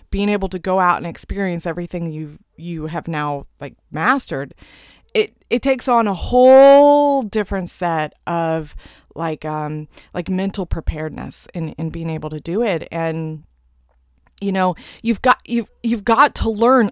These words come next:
other skill sets, not just how to be a backpacker and not just how to throw on a pack and what to pack and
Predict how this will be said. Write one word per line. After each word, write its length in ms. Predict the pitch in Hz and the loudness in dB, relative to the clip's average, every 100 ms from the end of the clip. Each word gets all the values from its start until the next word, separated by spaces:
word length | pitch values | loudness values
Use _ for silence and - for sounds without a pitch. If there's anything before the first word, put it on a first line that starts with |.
| - | 0
other 300 | 202 196 185 | 0 0 -2
skill 560 | - - - 214 214 | -2 -2 -2 0 0
sets, 540 | 202 - 107 - - - | -2 -6 -10 -14 -16 -16
not 380 | 196 226 285 285 | -4 0 0 -2
just 240 | 226 202 | -6 -6
how 160 | - 185 | -6 -6
to 80 | 180 | -4
be 160 | 175 | -6
a 40 | 165 | -6
backpacker 760 | 156 147 - 147 147 - 151 | -6 -8 -10 -10 -10 -10 -10
and 80 | 156 | -6
not 300 | 180 240 254 | -2 0 0
just 320 | - 190 - - - - - | -2 -6 -6 -14 -20 -20 -4
how 160 | 180 | -2
to 80 | 208 | -2
throw 260 | 202 196 185 | -2 -2 0
on 140 | 185 | -2
a 60 | 180 | -2
pack 440 | 185 175 170 - | -2 -2 -4 -8
and 160 | 156 160 | -10 -4
what 180 | 214 - | -4 -4
to 80 | |
pack 440 | - 202 185 180 - | -4 -2 0 -4 -8
and 180 | 147 | -10